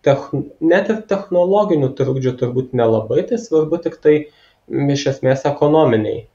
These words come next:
em, klausimai, tai yra, kiek visa tai kainuotų ir ar įmanoma būtų gauti finansavimą. Na,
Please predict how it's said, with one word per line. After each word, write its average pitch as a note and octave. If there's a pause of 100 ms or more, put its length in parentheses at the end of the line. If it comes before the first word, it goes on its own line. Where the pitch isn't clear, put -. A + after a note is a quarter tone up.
em, G#2+ (200)
klausimai, C3+
tai C3
yra, C3+
kiek -
visa C3
tai B2+
kainuotų B2
ir G#2
ar A2
įmanoma A2
būtų A2+
gauti A2+
finansavimą. C3
Na, D3+